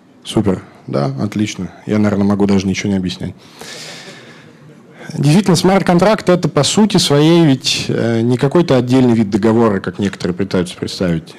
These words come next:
Это просто технология обмена информацией и, собственно, автоматического исполнения тех или иных условий. Можно ли сделать это в России? Да, это можно сделать. Те примеры, которые есть, и Barclays, и Royal Bank of Scotland,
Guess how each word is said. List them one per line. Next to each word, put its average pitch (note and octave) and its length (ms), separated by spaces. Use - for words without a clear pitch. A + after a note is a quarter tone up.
Это C3+ 280
просто C3 480
технология B2 680
обмена A2+ 300
информацией G#2+ 760
и, G2 480
собственно, F2+ 460
автоматического - 760
исполнения A#2 500
тех A#2 260
или G2+ 80
иных G#2 180
условий. E2+ 440
Можно D3 300
ли C3 60
сделать C#3 260
это B2+ 140
в C3 40
России? C3+ 320
Да, A2+ 280
это G2 220
можно F#2 320
сделать. E2+ 380
Те D3 140
примеры, D3+ 440
которые B2+ 440
есть, D#3 380
и F#2 160
Barclays, C3+ 840
и G2 720
Royal A2 240
Bank G2+ 200
of G2 100
Scotland, B2 580